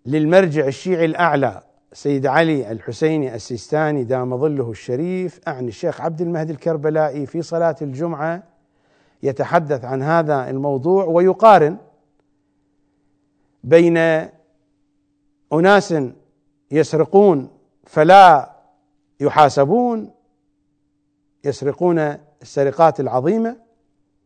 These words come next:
هو يشير إلى ما جاء في الأحاديث، وهذه الأحاديث في كتب السنة والشيعة، من أنه عن رسول الله صلى الله عليه وآله:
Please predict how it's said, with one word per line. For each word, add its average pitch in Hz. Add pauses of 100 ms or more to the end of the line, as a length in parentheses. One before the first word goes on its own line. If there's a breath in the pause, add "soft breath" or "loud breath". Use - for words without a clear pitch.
(420)
هو 220
يشير 226
إلى 151
ما 151
جاء 175
في 143
الأحاديث، 151
وهذه 233
الأحاديث 208 (600 soft breath)
في 185
كتب 214
السنة 208
والشيعة، 139 (840)
من 165
أنه 170 (520)
عن 151
رسول 170
الله 202
صلى 160
الله 160
عليه 156
وآله: 196